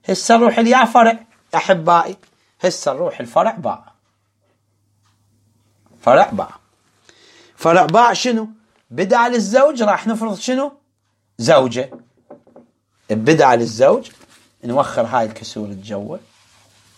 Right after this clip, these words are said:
أحبائي، الأبوين نكتبهم، ننطيهم سدسين،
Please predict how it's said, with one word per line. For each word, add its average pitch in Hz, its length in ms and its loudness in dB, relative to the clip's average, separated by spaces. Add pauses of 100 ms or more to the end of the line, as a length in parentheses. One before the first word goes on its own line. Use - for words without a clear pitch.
(840)
أحبائي، 190 640 -6 (1900)
الأبوين 135 680 4
نكتبهم، 117 640 -8 (1080)
ننطيهم 117 420 -2
سدسين، 131 680 -8